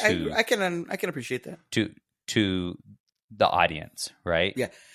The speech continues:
Speaker 1: Like, you know, like, some, some of these, that's what, that's what I kinda get. Like, that's, th-, these are the, the, the things that I, I get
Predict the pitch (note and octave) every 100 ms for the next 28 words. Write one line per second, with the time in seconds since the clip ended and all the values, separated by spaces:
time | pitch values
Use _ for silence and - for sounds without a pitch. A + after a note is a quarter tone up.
0 | - - D#4 A#3 A#3 A3 G#3 G3+ A3+ A3
1 | - G#3+ G#3 E3+ - E3 F3+ G#3 F#3+ F#3+
2 | A#3 G3 - D#3+ C#3+ C#3+ C3+ C3 F#3+ F#3
3 | F3+ A3 F#3+ A3 A3 E3+ - C#3+ C3+ B2
4 | - D3+ C#3 C3+ A#2 A2 - G#2+ A2 G#2
5 | A#2+ G#2+